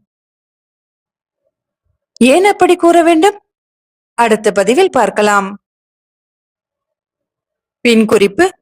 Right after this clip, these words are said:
உன்னி, மலையாள மொழியில்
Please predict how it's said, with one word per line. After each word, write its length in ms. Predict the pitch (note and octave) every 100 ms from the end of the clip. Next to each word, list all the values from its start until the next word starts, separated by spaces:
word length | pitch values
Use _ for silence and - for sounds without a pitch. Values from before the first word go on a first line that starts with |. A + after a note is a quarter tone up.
| _ _ _ _ _ _ _ _ _ -
உன்னி, 360 | A#3 A3+ A3 G3+ F#3+ _ _ _ _ _ _ _
மலையாள 420 | G#3+ A#3 E4+ F#4 F4
மொழியில் 440 | A3+ G3+ G#3 A3